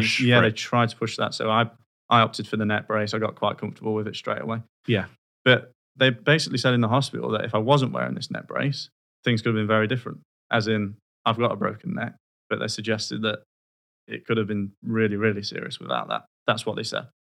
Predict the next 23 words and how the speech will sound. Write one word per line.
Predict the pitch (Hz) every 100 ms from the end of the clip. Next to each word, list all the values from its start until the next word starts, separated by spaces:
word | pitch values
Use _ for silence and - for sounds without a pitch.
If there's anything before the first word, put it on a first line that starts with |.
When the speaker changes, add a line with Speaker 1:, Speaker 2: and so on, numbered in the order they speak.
| -
Speaker 1:
Wow. | 104 104 85 -
Speaker 2:
And | 110
they | 110
said | 117 107
that | -
to | -
my | 104
dad. | 98 104 - - _ _ -
Um, | - - - - - _
so, | - 110
Speaker 1:
And, | 113
Speaker 2:
yeah. | 113
Speaker 1:
and | 101
Speaker 2:
When | 131
Speaker 1:
do | 135
Speaker 2:
you | 123
Speaker 1:
you |
still | 117 147 127
wear | 131 127
a |
neck | 127 123
brace | 123 120
now? | 123